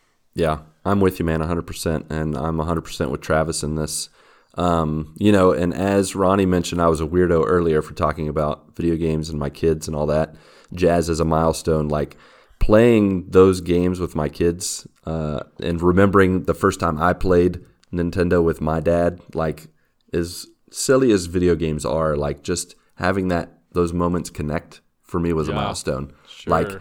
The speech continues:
Speaker 1: like, watching them play that first level of Mario and us working together. And of course,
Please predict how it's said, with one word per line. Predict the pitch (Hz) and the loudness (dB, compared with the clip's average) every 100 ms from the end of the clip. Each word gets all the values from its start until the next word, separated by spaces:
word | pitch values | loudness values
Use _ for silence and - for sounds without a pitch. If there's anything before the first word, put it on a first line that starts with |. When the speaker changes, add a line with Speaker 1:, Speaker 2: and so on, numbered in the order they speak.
| - _ - | -18 _ -2
Speaker 1:
like, | 87 82 | 0 4
watching | 98 113 113 | 6 6 4
them | 101 | 0
play | 101 95 | 2 2
that | 90 | 2
first | - 101 - | 4 2 4
level | 98 92 85 | 2 2 0
of | |
Mario | 87 87 87 87 90 87 _ - | 0 0 2 2 0 -4 _ -10
and | 87 | -6
us | 85 - | -4 -2
working | 90 87 87 | -2 -2 -4
together. | 80 82 80 82 85 - _ _ - | -4 -2 0 0 -2 -10 _ _ -8
And | 92 | -4
of | 92 | -2
course, | 107 101 95 - | 4 4 4 -2